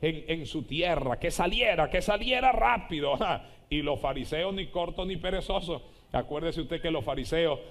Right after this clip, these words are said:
también buscaban ocasión para tentar al Señor, buscaban ocasión para callarle la boca a Dios y rapidito le, se le acercaron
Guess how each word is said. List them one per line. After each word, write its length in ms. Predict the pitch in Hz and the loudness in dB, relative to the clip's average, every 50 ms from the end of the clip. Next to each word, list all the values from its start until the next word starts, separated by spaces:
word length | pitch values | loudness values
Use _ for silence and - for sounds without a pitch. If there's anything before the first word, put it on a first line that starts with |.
| - - | -12 -6
también 460 | - 127 127 127 135 151 165 165 156 151 | -4 -2 -2 -2 -2 -2 -2 -2 -2 -2
buscaban 460 | 151 - - - 175 170 165 160 160 | -2 -2 -2 0 0 2 2 0 -2
ocasión 760 | 147 - - 135 - - 151 180 196 196 190 165 143 117 98 - - - - - - | -4 -2 -2 -4 -4 -4 -2 0 2 2 2 0 -2 -8 -10 -12 -16 -20 -20 -8 0
para 300 | - 139 135 135 131 131 | 2 2 4 4 2 0
tentar 520 | 135 135 135 127 117 - - 160 160 151 | -2 -4 -4 -4 -6 -2 -2 0 0 2
al 160 | 143 135 131 120 | 2 2 2 4
Señor, 600 | - - 120 113 131 143 160 160 151 135 110 - - - - - - | 4 2 2 2 -2 0 0 0 0 0 -2 -6 -8 -18 -16 -8 -2
buscaban 520 | 151 160 151 - - 180 185 180 180 180 165 | 0 0 0 0 0 0 2 2 0 -2 -2
ocasión 520 | 147 - 139 - - 175 185 196 185 147 | -2 -2 -2 -2 -2 -2 -2 -2 -2 -2
para 240 | - 160 147 139 - | 0 0 0 0 0
callarle 480 | 143 131 131 156 170 165 156 151 147 | 0 0 2 2 2 0 0 0 0
la 120 | 139 135 131 | 0 2 2
boca 240 | 156 170 165 160 147 | 2 0 0 -2 -2
a 20 | |
Dios 200 | 143 165 175 160 | -2 -2 -2 -2
y 40 | 165 | 0
rapidito 580 | 160 156 147 - - 135 147 175 180 - 170 151 | 0 0 0 0 -2 -4 -4 -4 -6 -4 -6 -4
le, 120 | 143 143 | -4 -4
se 160 | - 143 135 | -4 -2 -2
le 60 | 139 131 | -2 -2
acercaron 600 | 110 131 120 104 - 139 156 156 143 131 104 | -2 -4 -4 -4 -2 0 0 0 -2 -4 -8